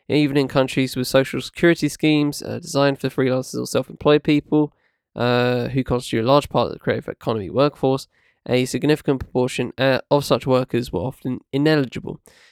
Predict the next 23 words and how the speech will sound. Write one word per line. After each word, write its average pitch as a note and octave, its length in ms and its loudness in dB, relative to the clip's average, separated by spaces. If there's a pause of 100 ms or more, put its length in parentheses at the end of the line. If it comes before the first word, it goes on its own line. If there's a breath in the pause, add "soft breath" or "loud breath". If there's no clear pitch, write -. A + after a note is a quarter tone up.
(240 soft breath)
Uh, A#2 300 -4
since D3 220 -2
the - 60 -12
pandemic C#3+ 380 0
again E3 460 4 (120)
began," D#3+ 500 2 (140)
another - 220 -8
quote, E3 400 2
"digitization C#3 720 0
took - 160 -8
a C3+ 40 -8
front B2+ 240 -4
seat, F#3+ 360 0 (100)
dot, A#2+ 140 -4
dot, - 100 -12
dot, E3+ 240 2 (320 soft breath)
as C3 160 0
it C3 80 -4
became D#3 440 2
more C#3 160 2
central C3+ 400 0
to B2 200 -4
creative, B2+ 380 0